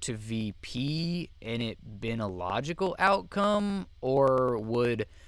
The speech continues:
Clay have had to, like, jump Piney in the pecking order? Would there have been, like, a, like, an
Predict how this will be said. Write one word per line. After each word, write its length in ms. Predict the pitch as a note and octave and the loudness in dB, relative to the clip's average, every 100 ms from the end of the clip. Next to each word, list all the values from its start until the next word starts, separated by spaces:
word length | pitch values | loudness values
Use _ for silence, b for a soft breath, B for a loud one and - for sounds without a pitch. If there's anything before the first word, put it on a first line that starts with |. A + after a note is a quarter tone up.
| b | b
Clay 540 | - A#2 A#2+ B2 B2 G#2 | -10 -2 2 4 4 0
have 320 | A2 A2+ G#2+ | 0 0 0
had 240 | A2 G#2+ | -2 -2
to, 100 | - | -2
like, 240 | G#2 G2+ G2 | -2 -2 -4
jump 380 | G2 A2+ A2+ - - | -2 -2 -2 -8 -10
Piney 720 | - G#2 B2+ D3+ D#3 D#3+ D#3 b b b | -8 -4 -2 -2 -2 -2 -4 b b b
in 180 | - A#2+ | -6 -2
the 80 | G#2 | -2
pecking 380 | - A#2+ - G2+ | -2 -4 -2 0
order? 400 | F#3 G3 G3 F#3+ | 2 4 4 2
Would 200 | C3+ A#2+ | 2 0
there 180 | A#2+ A#2 | 2 2
have 140 | A2 | 0
been, 220 | A2 A2+ | -2 -2
like, 240 | A#2 A2 A2 | 0 -2 0
a, 220 | G2+ G2 b b b b - | 2 0 b b b b -6
like, 180 | A#2 | -4
an 120 | A2 | -4